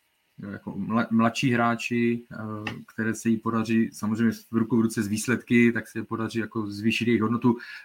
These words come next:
Sparta je taky vidět, že se nepouští do, eh, přestupů a la dva miliony eur, eh, a, a tak dále, jo, nebo v té, v té oblasti. Prostě, no a další, další kluby v Česku už na to, eh, finančně nemají, takže a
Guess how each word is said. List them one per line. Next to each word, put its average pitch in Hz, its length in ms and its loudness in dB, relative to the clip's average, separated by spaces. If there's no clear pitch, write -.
Sparta 120 500 2
je 123 180 4
taky 131 240 0
vidět, 131 220 6
že 123 140 -2
se 123 120 -4
nepouští 120 480 -2
do, 120 200 -2
eh, 113 40 -6
přestupů - 540 -6
a 113 60 0
la 117 100 2
dva 113 160 2
miliony 117 500 2
eur, 113 380 2
eh, 110 40 -10
a, - 240 -12
a 113 80 -12
tak 110 180 -2
dále, 113 400 4
jo, 110 100 -8
nebo 107 180 -6
v - 80 -20
té, 110 200 -6
v - 80 -20
té 113 120 -2
oblasti. 113 560 0
Prostě, 107 220 -6
no 113 120 4
a 117 60 4
další, 120 520 0
další 120 300 -2
kluby 120 240 0
v 120 40 -6
Česku - 340 -6
už 117 120 -2
na 120 100 -4
to, 123 240 -4
eh, 117 240 -4
finančně 123 460 0
nemají, 127 340 2
takže 123 320 -2
a 113 220 2